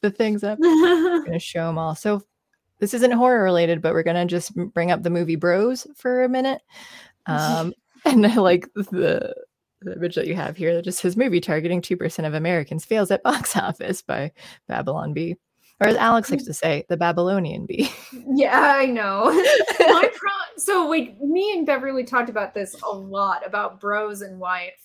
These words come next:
Speaker 2: failed
Speaker 1: Mm-hmm.
Speaker 2: in, in our private Discord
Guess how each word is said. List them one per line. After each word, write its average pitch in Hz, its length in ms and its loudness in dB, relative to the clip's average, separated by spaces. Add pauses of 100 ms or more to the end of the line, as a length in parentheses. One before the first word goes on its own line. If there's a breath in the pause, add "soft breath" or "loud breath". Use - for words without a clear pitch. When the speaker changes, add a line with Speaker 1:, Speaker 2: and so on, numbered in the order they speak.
Speaker 2:
failed 185 480 -8 (220)
Speaker 1:
Mm-hmm. 185 300 -4
Speaker 2:
in, 170 400 -6 (380)
in 220 160 -6
our 196 380 -4 (200)
private 214 460 -2
Discord 277 560 -4